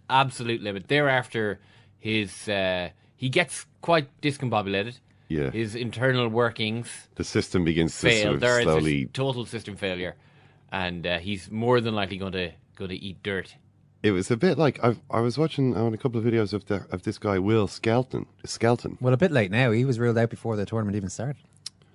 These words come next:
Speaker 3: Big Aussie man.
Speaker 2: It was a bit like that. I've seen a few, a few instances, um,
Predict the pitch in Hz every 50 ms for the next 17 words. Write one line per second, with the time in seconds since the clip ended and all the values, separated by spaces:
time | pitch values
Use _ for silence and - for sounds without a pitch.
0 | _ _ - 117 113 113 113 120 117 113 95 92 90 90 - 107 117 110 120 120
1 | 107 135 113 95 101 92 - - 95 82 69 87 - - 120 120 117 101 - -
2 | 113 107 98 95 80 - - - - - 113 117 110 101 101 95 - - 85 87
3 | 80 - - - 82 76 69 - - 73 71 71 69 71 65 65